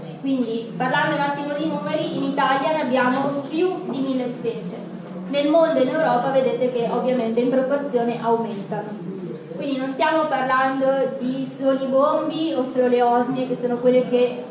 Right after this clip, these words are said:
oggi vengono più, più nominate quando si parla di altre api, ma stiamo parlando veramente di un mondo, di biodiversità soprattutto. Guardando un po' chi sono, quando diciamo apoidei, tassonomicamente in realtà è una superfamiglia,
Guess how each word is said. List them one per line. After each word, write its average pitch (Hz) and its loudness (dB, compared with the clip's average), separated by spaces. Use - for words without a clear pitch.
oggi 247 0
vengono 240 0
più, 240 0
più 277 -2
nominate 254 0
quando 247 2
si - -6
parla 240 -2
di 240 -6
altre 254 0
api, - -2
ma 269 -2
stiamo 302 0
parlando 294 0
veramente 269 0
di 247 -4
un 240 -2
mondo, 254 0
di 269 -4
biodiversità 247 -2
soprattutto. 214 -6
Guardando 294 2
un 294 -4
po' 302 4
chi - -2
sono, 254 0
quando 285 0
diciamo 294 0
apoidei, 269 2
tassonomicamente 262 0
in 262 0
realtà 269 0
è 254 0
una 262 -4
superfamiglia, 240 -6